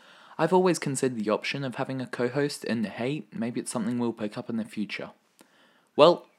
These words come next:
anyway, it's Saturday, and I don't know about you, but my week so far has been great. No worries at all from my end, and I hope you guys are having a good one as well. If not, as always tomorrow, keep at it.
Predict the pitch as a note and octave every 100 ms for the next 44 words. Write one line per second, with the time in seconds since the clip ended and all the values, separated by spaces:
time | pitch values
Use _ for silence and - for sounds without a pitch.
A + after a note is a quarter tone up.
0 | - E3 D#3+ G#3 G#3 - - D3 D3+ D3
1 | F3 A#2 A#2+ C3 B2 A#2 A#2 A#2 G#2+ C#3
2 | C#3 G#2+ A#2 G#2 C3 B2+ - A2+ A2 A#2
3 | A#2 G#2+ - G#2+ G2+ F#2 G#2 G#2 C3+ G3
4 | G3+ - A2 A#2 C3 B2 A#2 A2 - -
5 | C3+ - A#2+ B2+ - A2+ A2 A#2 F#2+ C3+
6 | F3+ - - - _ - C#3 D3 C#3+ B2+
7 | C#3+ B2 C3 C3+ D#3 G#2 A#2 B2 A2+ G#2
8 | A2+ A#2+ G#2+ - A#2+ F3 _ _ _ _
9 | - - A#2+ D#3+ D#3+ G#2+ A2 A2+ G#2+ -
10 | A#2 C3 G3+ - A#2 A2+ A#2 F3